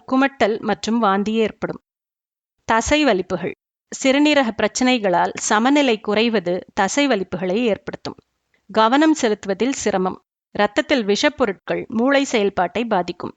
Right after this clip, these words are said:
இது மூளை மங்கலை ஏற்படுத்தும். கண்களை சுற்றி வீக்கம். சிறுநீரில் புரதம் கசிவதால் கண்களை சுற்றி திரவத்தை தக்கவைக்கும். உலர்ந்த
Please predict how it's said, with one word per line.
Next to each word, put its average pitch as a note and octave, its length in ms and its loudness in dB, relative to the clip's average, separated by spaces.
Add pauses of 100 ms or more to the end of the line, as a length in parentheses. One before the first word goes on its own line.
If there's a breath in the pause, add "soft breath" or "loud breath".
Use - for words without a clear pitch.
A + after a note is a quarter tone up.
இது G3+ 180 -2
மூளை C4+ 340 2
மங்கலை G3+ 460 0
ஏற்படுத்தும். F#3 560 -6 (420)
கண்களை C4+ 420 2
சுற்றி A#3+ 340 -6
வீக்கம். F#3+ 360 -6 (640)
சிறுநீரில் C#4 680 0
புரதம் A#3 360 0
கசிவதால் F3 600 -2
கண்களை B3 420 0
சுற்றி A#3+ 340 -6
திரவத்தை A3 460 -2
தக்கவைக்கும். F#3 580 -8 (500)
உலர்ந்த C4 520 2